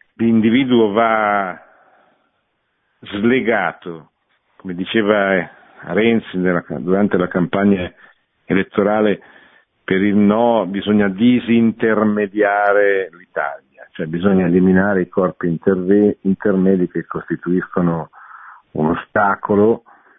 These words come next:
e passare a una sorta di democrazia diretta per via digitale, qualcosa di simile a quello che sta avvenendo nel campo avverso del Movimento Cinque Stelle.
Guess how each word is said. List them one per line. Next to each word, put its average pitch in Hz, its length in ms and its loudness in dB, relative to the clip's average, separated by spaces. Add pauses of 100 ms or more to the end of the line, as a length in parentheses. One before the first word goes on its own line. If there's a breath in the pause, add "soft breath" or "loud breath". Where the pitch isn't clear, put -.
(520 soft breath)
e 117 520 2
passare 113 600 0
a 107 60 0
una 95 220 -2
sorta 101 400 -2
di 98 480 0 (480 soft breath)
democrazia 92 760 -2
diretta 95 960 0
per 78 220 -4
via 87 260 0
digitale, 78 720 -4
qualcosa 98 460 -4
di 107 120 0 (120)
simile 95 400 2
a 87 80 -4
quello 92 240 0
che - 100 -6 (100)
sta 95 180 -2
avvenendo 92 640 0
nel 78 180 -10
campo 90 480 -4
avverso 78 600 -4
del 80 160 -2
Movimento 78 500 -2
Cinque 76 400 -10 (140)
Stelle. 64 240 -16